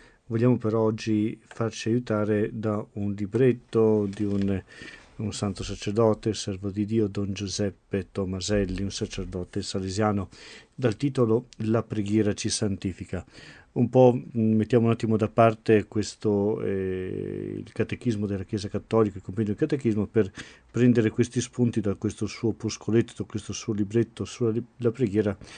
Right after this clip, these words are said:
che ci aiuterà un po' ad affrontare i prossimi articoli del, eh, catechismo. L'introduzione di questo libretto,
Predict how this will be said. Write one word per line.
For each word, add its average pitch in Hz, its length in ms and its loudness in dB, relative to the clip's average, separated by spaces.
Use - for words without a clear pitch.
che - 140 -4
ci - 120 -2
aiuterà 113 360 4
un 107 100 2
po' 117 280 6
ad 104 120 2
affrontare 107 600 2
i 107 40 2
prossimi 107 560 0
articoli 101 760 -2
del, 101 320 2
eh, 101 440 -2
catechismo. 92 720 -6
L'introduzione 127 640 0
di 113 100 0
questo - 320 -4
libretto, 117 680 0